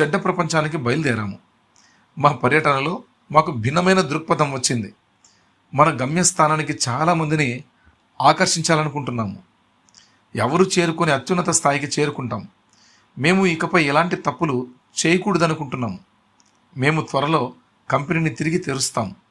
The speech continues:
తర్వాత ఏమి జరుగుతోందనే దాని గురించి నేను మీకు మరింత చెప్పాలనుకుంటున్నాను. మేము పైకి వెళ్తున్నాము. నేను చెప్పాలనుకున్నది అదే. సిస్టమ్ను రీసెట్ చేసి తెరవండి లేదా నేరుగా తదుపరి దశకు వెళ్ళండి."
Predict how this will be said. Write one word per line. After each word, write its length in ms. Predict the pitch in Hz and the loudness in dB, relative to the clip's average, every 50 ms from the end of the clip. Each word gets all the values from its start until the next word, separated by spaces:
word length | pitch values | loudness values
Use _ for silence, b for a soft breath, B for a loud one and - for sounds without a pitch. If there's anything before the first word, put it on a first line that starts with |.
| _ _ b b b b b b b b b b b - | _ _ b b b b b b b b b b b 0
తర్వాత 320 | 139 147 160 170 160 160 | 2 2 4 4 2 2
ఏమి 320 | 156 139 135 147 160 165 156 | 0 -2 0 0 0 0 0
జరుగుతోందనే 840 | 123 135 143 147 156 156 160 156 156 143 139 135 139 135 117 107 104 - _ _ _ _ - 135 | 0 0 0 0 -2 0 0 0 0 0 0 -2 -2 -2 -4 -6 -8 -14 _ _ _ _ -6 0
దాని 200 | 131 143 147 139 | 0 2 2 0
గురించి 520 | 123 139 143 151 131 - - 123 117 - - - _ _ _ _ _ - | -2 -2 -4 -4 -2 -2 0 -2 -2 -4 -8 -18 _ _ _ _ _ -6
నేను 240 | 139 147 170 170 165 | 0 0 2 2 2
మీకు 220 | 160 156 156 - | 0 -2 -4 -4
మరింత 460 | 139 127 127 127 151 160 180 180 - 156 | -4 -2 -2 -2 -2 -2 -2 -2 0 -2
చెప్పాలనుకుంటున్నాను. 800 | 127 - 151 139 135 131 120 123 107 110 117 110 104 104 104 - _ _ _ _ b b b b b b b b b b b - | -2 0 0 0 0 0 -4 -6 -6 -6 -6 -6 -6 -6 -10 -16 _ _ _ _ b b b b b b b b b b b 0
మేము 200 | 147 170 180 170 | 2 2 2 2
పైకి 320 | 165 - 165 190 185 226 | 2 2 2 2 2 2
వెళ్తున్నాము. 540 | 180 165 156 151 - 170 147 127 110 98 - - _ _ _ _ _ _ _ - _ - | 0 0 0 -2 -4 -4 -4 -4 -4 -6 -8 -12 _ _ _ _ _ _ _ -20 _ -4
నేను 180 | 127 147 160 156 | -2 0 0 0
చెప్పాలనుకున్నది 1000 | 156 - 151 151 - 185 175 175 170 165 180 151 151 143 143 131 117 123 - - - - | 0 -2 -2 0 0 0 0 0 0 -2 0 0 2 2 2 0 -2 -4 -6 -12 -12 -8
అదే. 280 | 120 110 123 107 - - _ _ _ _ _ b b b b b b b b b | -4 -2 -2 -2 -4 -8 _ _ _ _ _ b b b b b b b b b
సిస్టమ్ను 680 | - - 208 - - - 226 202 190 180 151 160 180 - _ _ _ _ - - | -4 0 2 2 4 4 2 2 2 0 -2 -4 -6 -8 _ _ _ _ -6 -2
రీసెట్ 500 | 120 147 196 185 - 202 190 196 - 160 | 2 4 4 4 4 2 2 0 0 2
చేసి 320 | 143 - - 139 117 104 104 - | 2 2 2 2 -2 -2 -2 -2
తెరవండి 400 | 135 131 135 131 120 98 - - - _ _ _ _ _ _ _ - | 0 2 2 2 0 0 -6 -8 -16 _ _ _ _ _ _ _ -2
లేదా 340 | 123 127 127 123 151 170 185 - _ - | 2 2 2 4 2 0 -2 -4 _ -2
నేరుగా 360 | 127 143 170 175 185 175 175 | 2 4 4 4 4 2 0
తదుపరి 380 | 117 147 135 147 143 160 147 139 | 0 0 -2 -2 0 0 0 0
దశకు 260 | 127 123 - - 175 165 | 0 -2 -4 -4 -4 -2
వెళ్ళండి." 400 | 123 113 113 107 101 95 - | -2 -2 -2 -4 -4 -8 -10